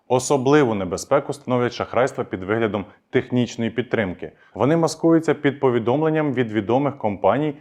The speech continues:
або сервісів і мають на меті отримати доступ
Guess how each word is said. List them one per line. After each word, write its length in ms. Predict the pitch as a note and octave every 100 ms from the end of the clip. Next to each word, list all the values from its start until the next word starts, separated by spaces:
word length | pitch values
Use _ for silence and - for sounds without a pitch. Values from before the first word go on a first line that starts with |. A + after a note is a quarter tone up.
| _
або 220 | - A2 D3
сервісів 560 | - A#2+ D#3 E3 -
і 80 | A#2+
мають 280 | B2+ D3+ -
на 60 |
меті 260 | C3+ C3 D3+
отримати 540 | C3+ B2 C#3+ C#3+ C3
доступ 560 | G#2 F#2+ C#3+ D#3 C#3+ -